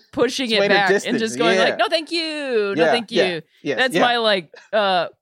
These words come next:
Speaker 1: saging with words, you know, like,
Speaker 2: Yes,
Speaker 1: "Let's
Speaker 2: we'll
Speaker 1: just,
Speaker 2: see.
Speaker 1: uh, no, thank
Speaker 2: Yeah.
Speaker 1: you." <laughs>
Speaker 2: It feels, it feels in the moment very zen. Like, "No, thank you. It's whatever."
Speaker 1: No, thank
Speaker 2: But in
Speaker 1: you.
Speaker 2: your, inside, you're like, "Please." <laughs>
Speaker 1: How dare you?
Speaker 2: Please.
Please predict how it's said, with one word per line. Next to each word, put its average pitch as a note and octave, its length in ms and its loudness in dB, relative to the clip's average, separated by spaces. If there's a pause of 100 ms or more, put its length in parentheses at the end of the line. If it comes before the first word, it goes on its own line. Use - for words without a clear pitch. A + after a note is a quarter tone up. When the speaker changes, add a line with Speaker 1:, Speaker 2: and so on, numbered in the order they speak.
(260)
Speaker 1:
saging B3 580 -2
with G3 140 -4
words, F#3+ 500 -2
you G#3+ 80 -6
know, G#3+ 120 2 (120)
like, G3+ 140 2
Speaker 2:
Yes, - 180 -12
Speaker 1:
"Let's A#3 200 -2
Speaker 2:
we'll A4+ 80 4
Speaker 1:
just, - 260 -4
Speaker 2:
see. C4 60 0
Speaker 1:
uh, G#3 260 2 (340)
no, B3+ 120 -4
thank C4+ 160 -2
Speaker 2:
Yeah. A#3 60 0
Speaker 1:
you." B3+ 560 0
<laughs> - 80 -8
Speaker 2:
It G#4+ 180 0
feels, B4 340 2
it G3 160 2
feels A3+ 320 2
in A#3 80 -6
the F#3+ 80 2
moment E3 340 2
very E3 220 4
zen. D#3 480 -4
Like, E3+ 140 -2
"No, A#3 160 -6
thank A#2+ 280 -12
you. A2 200 -16 (200)
It's A#3 220 -2
whatever." D3 280 2
Speaker 1:
No, B3 60 2
thank F#3 120 2
Speaker 2:
But - 40 -2
in F3+ 60 0
Speaker 1:
you. F#3 60 0
Speaker 2:
your, F#3+ 180 2
inside, E3+ 540 0
you're D3 100 0
like, C#3+ 220 0 (340)
"Please." B2 500 -8 (200)
<laughs> - 220 -20
Speaker 1:
How G#3+ 100 -2
dare F3 240 0
you? D#3 180 -4 (220)
Speaker 2:
Please. E4+ 280 0